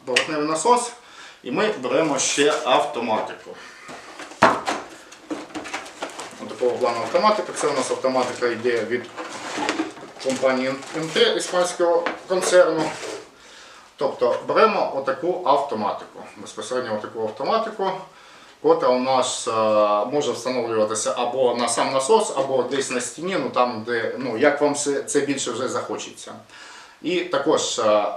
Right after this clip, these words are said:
підключення до електромережі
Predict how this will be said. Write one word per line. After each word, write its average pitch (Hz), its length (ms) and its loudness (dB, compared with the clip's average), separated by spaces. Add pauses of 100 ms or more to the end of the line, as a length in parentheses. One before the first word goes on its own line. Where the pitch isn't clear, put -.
(180)
підключення 127 920 0 (140)
до 135 240 6
електромережі 127 760 0